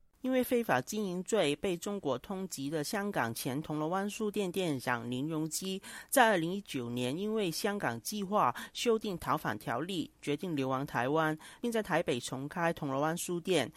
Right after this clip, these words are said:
在这段时间，他一直以工作签证的身份待在台湾。他接受本台访问时表示，已在上个星期向台湾提出定居的申请。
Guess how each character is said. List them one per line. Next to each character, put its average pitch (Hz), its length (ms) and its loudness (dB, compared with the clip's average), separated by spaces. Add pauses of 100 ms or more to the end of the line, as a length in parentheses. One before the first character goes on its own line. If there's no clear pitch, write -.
(100)
在 202 160 6
这 190 160 0
段 170 200 2
时 143 240 0
间， 175 360 2
他 220 180 0
一 202 140 0
直 151 260 0
以 143 300 -2
工 196 200 -2
作 123 160 -2
签 185 360 -2
证 185 180 0
的 131 80 0
身 180 260 -2
份 185 340 2
待 175 180 4
在 160 160 2
台 120 240 2
湾。 143 360 2
他 262 140 -2
接 240 160 0
受 220 160 0
本 135 180 0
台 139 200 -2
访 120 200 -2
问 170 160 -2
时 160 140 -6
表 139 320 2
示， - 460 -2
已 147 80 -2
在 202 180 4
上 202 220 0
个 151 80 2
星 190 240 -4
期 196 200 -4
向 185 240 -2
台 135 280 0
湾 170 200 0
提 143 240 -4
出 185 320 -4 (280)
定 190 220 0
居 180 200 -6
的 165 80 0
申 170 260 -2
请。 147 240 -4